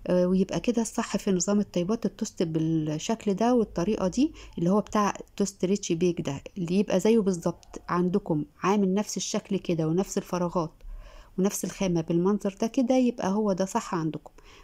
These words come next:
علشان بيبقى فيه توست تاني فراغاته بتبقى واسعة وكمان بيتقطع بسرعة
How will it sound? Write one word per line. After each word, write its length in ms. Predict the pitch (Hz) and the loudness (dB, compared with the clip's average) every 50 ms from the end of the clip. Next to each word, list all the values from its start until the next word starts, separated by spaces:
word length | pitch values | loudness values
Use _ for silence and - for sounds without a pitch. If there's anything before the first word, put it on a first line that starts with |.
| - - | -10 -6
علشان 560 | 175 170 170 - - 214 202 196 185 175 - - | -4 -2 -2 0 2 2 4 4 2 2 0 -2
بيبقى 420 | 165 170 180 180 - - - 170 | -2 0 0 0 0 -2 -4 -4
فيه 280 | - - 196 175 165 - | -2 0 0 0 0 0
توست 300 | - 220 214 - - 190 | 0 -2 -2 -2 -6 -4
تاني 340 | - 196 175 160 156 156 | -2 0 0 0 0 -2
فراغاته 500 | 156 - 190 175 170 170 196 196 196 - | -2 -2 -2 -2 0 0 0 -2 -2 -2
بتبقى 360 | 165 - - 185 - - 190 190 | -4 -4 -4 -6 -4 -2 -2 0
واسعة 380 | 190 190 185 - 151 151 151 - - - - - - - - - - - - - - - - - - - - - - - - - - - - - - - - | 0 0 -2 -4 -8 -10 -12 -14 -18 -20 -20 -20 -20 -20 -20 -20 -20 -20 -20 -20 -20 -20 -20 -20 -20 -20 -20 -20 -20 -20 -20 -20 -20 -20 -20 -20 -20 -12 -6
وكمان 680 | - 175 - - 175 175 180 180 180 175 170 170 165 | -6 -4 0 0 2 4 6 6 6 6 4 2 2
بيتقطع 560 | 165 - 170 165 165 - - 214 214 196 165 160 | 2 2 2 2 2 0 -2 -2 0 0 -2 -2
بسرعة 440 | 160 196 - - 226 220 226 233 | -2 -4 -2 0 2 2 2 2